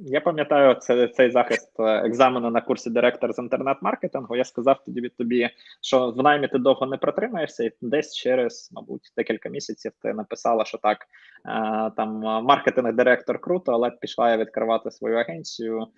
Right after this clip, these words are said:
відкрилась. Розкажи взагалі, там, як виглядав оцей шлях, там, відколи ти починала як, там, молодий інтернет-маркетолог, і як ти дійшла до агенції? Ми сьогодні розглядали зовсім різні, е, скажімо так, вітки кар'єри, там, з агенції, е,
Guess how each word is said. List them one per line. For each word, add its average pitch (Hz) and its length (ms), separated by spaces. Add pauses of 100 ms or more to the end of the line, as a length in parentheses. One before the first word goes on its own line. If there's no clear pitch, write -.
(220)
відкрилась. 110 500
Розкажи - 320
взагалі, 113 440
там, 107 200
як 120 200
виглядав 113 400
оцей 113 220
шлях, - 340
там, 110 180
відколи 110 360
ти 104 100
починала 110 500
як, - 220
там, 107 120 (340)
молодий 123 420 (100)
інтернет-маркетолог, 120 1400 (280)
і 120 60
як 143 200
ти 127 80
дійшла 120 340
до 117 100
агенції? 110 480
Ми 120 100
сьогодні 120 400
розглядали 117 600
зовсім 123 380
різні, 110 400
е, - 520
скажімо 113 360
так, 113 180
вітки 117 460
кар'єри, 127 540
там, 104 200
з - 80
агенції, 110 720
е, 107 320